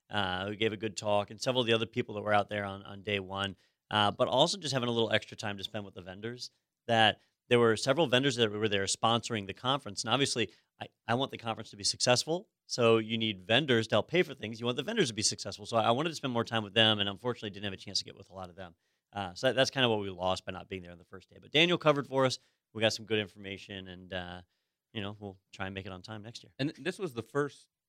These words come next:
Speaker 2: uh, first annual, right?
Speaker 1: Oh, yeah.
Speaker 2: So, I mean, it, it, it looked like a pretty good, you know, crowd for, especially for a first conference. That's not easy to do, especially a first conference in South Dakota. So,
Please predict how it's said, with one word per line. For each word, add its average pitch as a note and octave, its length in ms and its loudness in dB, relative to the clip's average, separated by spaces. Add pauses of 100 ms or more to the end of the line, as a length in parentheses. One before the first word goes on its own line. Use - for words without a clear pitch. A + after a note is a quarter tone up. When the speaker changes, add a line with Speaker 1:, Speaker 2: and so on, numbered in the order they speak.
(180)
Speaker 2:
uh, F#2+ 220 -2 (200)
first C#3 240 -2
annual, F#2 480 -4
right? G#2+ 140 2
Speaker 1:
Oh, C#3 40 6
yeah. D#3 120 6
Speaker 2:
So, G2 220 2
I G#2+ 60 2
mean, G#2+ 140 0
it, A2+ 140 0
it, B2 140 0 (140)
it C3 160 -10
looked E3+ 160 -14
like C3+ 120 -4
a B2+ 40 -10
pretty B2 220 -12
good, G#2+ 300 -6 (440)
you C3 60 -10
know, G#2 160 -6
crowd G#2 360 6
for, G2 260 -4
especially A#2+ 340 0
for G2 160 -4
a - 20 -4
first A#2 240 -2
conference. F2+ 260 -10
That's F#2 140 -10
not G2 140 -2
easy F2 140 -14
to F2+ 60 -20
do, G2 220 -8 (240)
especially C#3 300 2
a G2+ 40 2
first G#2 240 -2
conference F#2+ 420 -4
in G2 100 -16
South G2+ 200 6
Dakota. G2 440 8
So, G2 280 4